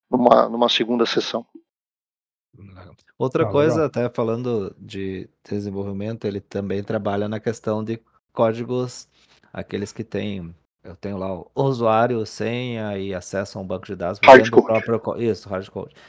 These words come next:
Speaker 2: Ele também consegue trabalhar nesse nível também, né?
Speaker 1: Sim, consegue. Ah, pra esse caso, Pacheco, é, é legal porque eu não preciso do módulo do D S M.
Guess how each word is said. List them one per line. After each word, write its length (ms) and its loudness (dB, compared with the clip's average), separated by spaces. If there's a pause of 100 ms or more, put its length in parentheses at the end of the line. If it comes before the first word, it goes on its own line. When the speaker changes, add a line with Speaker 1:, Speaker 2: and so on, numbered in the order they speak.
(100)
Speaker 2:
Ele 160 -4
também 320 0
consegue 600 -2 (280)
trabalhar 720 0
nesse 480 -6
nível 340 -4
também, 200 -14
né? 120 -18 (520)
Speaker 1:
Sim, 440 12
consegue. 560 6
Ah, 120 2
pra 240 10
esse 280 10
caso, 480 8
Pacheco, 520 4
é, 40 -6 (200)
é 80 6
legal 320 10
porque 460 6 (800)
eu 80 12
não 100 12
preciso 460 2
do 100 2
módulo 500 8
do 140 -4
D 140 6
S 300 4
M. 280 0